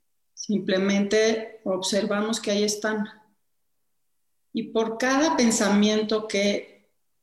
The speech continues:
te pase por la mente, vas a tomar ese lápiz o esa pluma y vas a poner una rayita en el papel.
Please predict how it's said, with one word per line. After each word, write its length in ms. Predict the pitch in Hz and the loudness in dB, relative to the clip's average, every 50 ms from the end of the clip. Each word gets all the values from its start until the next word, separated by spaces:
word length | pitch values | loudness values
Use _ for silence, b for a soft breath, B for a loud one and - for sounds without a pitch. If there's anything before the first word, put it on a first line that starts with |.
| _ _ _ _ _ | _ _ _ _ _
te 120 | 151 - | -6 -6
pase 460 | 147 - 175 175 170 - - 196 180 | -4 -2 -2 -2 0 0 0 -2 -2
por 160 | 180 196 185 | -2 0 0
la 100 | 180 185 | 0 0
mente, 680 | 196 202 202 196 180 175 - 170 170 220 240 - - - _ _ _ _ _ _ _ _ _ _ _ _ _ _ _ _ _ _ _ _ _ _ _ _ _ _ _ _ _ _ _ _ _ _ | 2 0 0 0 0 0 0 0 0 0 -2 -4 -8 -12 _ _ _ _ _ _ _ _ _ _ _ _ _ _ _ _ _ _ _ _ _ _ _ _ _ _ _ _ _ _ _ _ _ _
vas 320 | - 180 175 175 180 - - | -8 -6 -4 -4 -4 -4 -4
a 100 | 214 208 | -6 -6
tomar 440 | - 190 185 185 185 185 185 185 185 | -4 -2 -2 -2 0 0 0 0 0
ese 300 | 180 180 185 - 196 190 | -2 -2 -2 -4 -4 -2
lápiz 560 | 190 185 180 180 180 - 185 185 185 180 - | -2 -2 -2 -2 -4 -2 -2 -2 -2 -2 -2
o 40 | 175 | -4
esa 280 | 165 - - 180 - - | -4 -4 -6 -8 -8 -8
pluma 640 | 190 185 185 185 175 170 170 208 - - - - _ _ _ _ _ _ _ _ _ | -6 -4 -2 -2 -2 -2 -2 -4 -8 -12 -20 -20 _ _ _ _ _ _ _ _ _
y 140 | - 185 180 | -4 -2 -2
vas 260 | 185 180 185 - 214 | 0 0 0 0 0
a 340 | 208 202 202 - - - - - _ _ _ | 0 0 0 -2 -6 -12 -20 -20 _ _ _
poner 300 | - 185 190 202 214 220 | -2 -2 0 2 2 4
una 200 | 233 233 220 202 | 4 4 4 4
rayita 680 | 196 180 180 175 180 208 208 202 - 185 170 147 - - | 2 2 2 2 2 2 0 0 0 -2 -2 -2 -4 -2
en 140 | - 170 165 | 0 2 2
el 120 | 160 156 160 | 2 2 0
papel. 500 | 160 156 151 - 160 147 147 151 - | 0 -2 -2 -2 -2 -2 -2 -4 -8